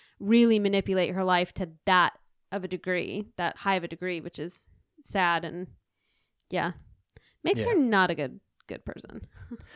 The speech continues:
Speaker 2: But again, it's, it's one of those things where we, we need to have an antagonist, and so obviously the Featheringtons fall into that category.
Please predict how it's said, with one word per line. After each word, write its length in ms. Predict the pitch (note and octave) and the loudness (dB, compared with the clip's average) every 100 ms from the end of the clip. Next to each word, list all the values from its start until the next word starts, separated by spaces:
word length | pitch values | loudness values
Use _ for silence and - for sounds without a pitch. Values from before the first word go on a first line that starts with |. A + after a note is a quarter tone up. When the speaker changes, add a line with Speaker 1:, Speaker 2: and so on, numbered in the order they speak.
| - - | -18 -4
Speaker 2:
But 120 | G3+ | 2
again, 240 | E3 D#3 | 4 6
it's, 240 | D3 - - | 4 0 -4
it's 200 | C#3+ - | -6 -2
one 120 | D3 | 0
of 60 | C#3 | 2
those 160 | B2 | 2
things 280 | - A#2 A2 | 0 -2 0
where 140 | A2 G#2+ | 0 0
we, 180 | A2 | 0
we 140 | A2 A#2 | -2 -2
need 200 | A#2 G#2+ | -4 -4
to 100 | - | -4
have 160 | A#2 | -2
an 80 | G#2+ | -2
antagonist, 640 | G2+ G2 G#2+ G#2 G2 - G#2+ | -4 -4 -6 -6 -10 -10 -12
and 180 | G#2+ | -12
so 220 | - G#2 G2+ | -10 -8 -6
obviously 320 | G#2 G#2+ A2 | -8 -6 -8
the 100 | G#2 | -6
Featheringtons 720 | - G#2 G#2 G2 G#2 G2 - | -4 -2 -4 -6 -6 -8 -8
fall 260 | - G2+ | -4 -4
into 140 | G2+ G#2 | -4 -8
that 160 | F#2+ | -10
category. 520 | - - - G#2+ G2+ | -10 -14 -12 -10 -10